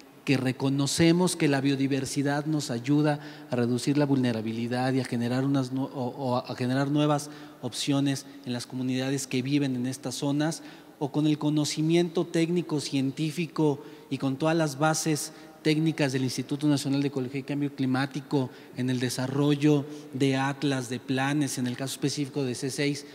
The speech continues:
tuvimos la oportunidad de desarrollar los planes de acción de manejo integrado de cuenca, que nos permitieron tener una visión muy diferente de cómo se usa y se maneja el territorio y cómo las actividades que se llevan en estos territorios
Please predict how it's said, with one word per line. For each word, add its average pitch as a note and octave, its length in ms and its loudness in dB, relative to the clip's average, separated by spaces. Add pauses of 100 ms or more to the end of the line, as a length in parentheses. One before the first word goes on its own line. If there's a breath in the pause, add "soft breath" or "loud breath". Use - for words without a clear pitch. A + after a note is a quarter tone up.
(240 loud breath)
tuvimos C#3 260 2
la D3 60 2
oportunidad C3+ 340 -2
de C#3 80 2
desarrollar C3+ 560 -2 (280 loud breath)
los B2 140 -2
planes C#3 320 0
de C3+ 60 -6
acción C#3 260 -2
de C#3 80 2
manejo B2+ 340 -4
integrado C3+ 420 -2
de B2+ 100 -4
cuenca, D3 600 0 (400 loud breath)
que C#3 100 -2
nos C3 160 -2
permitieron D#3+ 760 2 (280 loud breath)
tener D3+ 240 4
una E3+ 160 4
visión D3+ 400 2
muy E3 260 4
diferente D3+ 540 -2
de C3+ 100 0
cómo D3+ 280 2
se C#3 180 0
usa C#3+ 260 0
y C#3 40 -2
se C#3 160 -2
maneja C3+ 360 2
el C#3 80 -2
territorio C3 680 0 (420 loud breath)
y D3+ 240 -4
cómo F3 300 8
las F3 180 4
actividades D#3 720 0
que D3+ 80 0
se C3 160 -2
llevan C3+ 280 -2
en C3 80 -6
estos C3 240 -12
territorios B2+ 640 -4